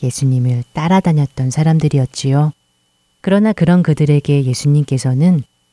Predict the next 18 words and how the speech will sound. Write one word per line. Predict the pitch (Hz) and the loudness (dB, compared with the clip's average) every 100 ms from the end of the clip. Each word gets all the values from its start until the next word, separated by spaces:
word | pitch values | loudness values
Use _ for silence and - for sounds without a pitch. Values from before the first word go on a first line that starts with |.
| _ | _
너희가 | 143 143 147 147 143 143 - | 0 2 4 4 2 0 -2
아무리 | 135 135 139 135 | 0 2 2 0
열심을 | 127 117 - 147 143 | 0 -2 0 2 2
다해 | 143 139 135 | 2 2 0
나를 | 127 120 127 | -2 -2 -4
쫓는다 | - 175 185 185 170 160 | -2 2 4 4 4 4
하더라도 | 160 151 131 - 160 233 _ _ _ _ | 4 2 2 2 0 0 _ _ _ _
그 | - 185 | 0 2
목적이 | 143 131 _ 175 170 170 160 160 - | 2 -2 _ 0 2 2 2 0 0
너 | 135 131 | 0 2
자신을 | 135 - 127 - 160 156 143 | 0 -4 -6 2 4 4 4
위한 | 127 147 160 | 4 4 4
것이라면, | 147 - - 127 123 123 120 _ _ _ _ | 2 0 -2 -2 -2 -4 -6 _ _ _ _
이 | 151 | -4
땅에서의 | - 143 143 131 143 139 135 | 0 2 2 2 0 2 2
영광을 | 131 127 131 151 151 151 131 | 2 2 2 2 4 2 2
위한 | 135 139 | 2 2
것이라면 | 135 123 143 127 123 165 170 | 0 -2 -2 -2 2 2 0